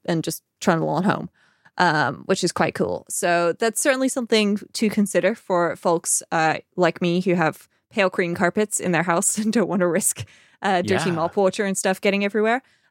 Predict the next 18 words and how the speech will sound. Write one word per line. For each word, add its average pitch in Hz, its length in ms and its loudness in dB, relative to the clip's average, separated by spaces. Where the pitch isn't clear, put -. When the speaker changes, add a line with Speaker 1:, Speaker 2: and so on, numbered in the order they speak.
Speaker 1:
Uh, 294 160 4
for 240 220 2
me, 233 220 0
I'm 190 240 2
really 180 320 2
enjoying, 156 640 -2
um, 147 440 0
the, 175 360 0
the 185 140 0
robot. 175 360 2
It 190 140 0
does 185 220 0
the 190 120 0
auto 185 300 0
emptying 185 440 0
of - 80 -2
the 175 40 -4
bin. 202 300 4